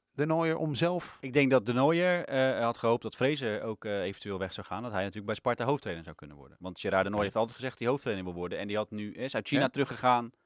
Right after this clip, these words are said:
Speaker 2: assistent geworden. En die hoopt natuurlijk, nou, als die Henk Vrezen dan naar Utrecht gaat, A Z gaat, naar Feyenoord gaat.
Speaker 3: Kijk, het, het
Speaker 2: Ik zou
Speaker 3: karakter
Speaker 2: bij
Speaker 3: van
Speaker 2: Sparta
Speaker 3: Girard, en die ken ik goed. En die heeft bij Dordrecht, eh, eraan geroken om de baas te zijn. En dat deed hij gewoon hartstikke goed. Het is ook een baasje. Hè, je hebt, eh, je hebt,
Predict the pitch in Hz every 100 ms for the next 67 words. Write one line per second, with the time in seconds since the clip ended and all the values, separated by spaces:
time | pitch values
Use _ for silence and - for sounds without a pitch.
0 | _ - 110 - 135 123 - 113 113 113
1 | 117 101 104 - 85 87 101 107 87 87
2 | 90 98 95 87 90 92 - 95 - 92
3 | 85 - 98 - 90 90 123 123 90 85
4 | 131 _ _ _ - _ _ _ - 139
5 | 147 - - 165 185 - 147 143 135 139
6 | 165 143 139 139 143 143 135 180 147 -
7 | - - 123 117 117 117 117 113 123 151
8 | 127 127 - 107 110 - 113 117 113 113
9 | 135 123 120 101 139 170 135 104 101 135
10 | 127 107 104 127 117 104 107 135 - -
11 | - 165 - - _ _ _ _ 131 233
12 | 208 165 143 104 - 71 - _ _ _
13 | _ _ - 180 175 175 165 156 143 151
14 | 165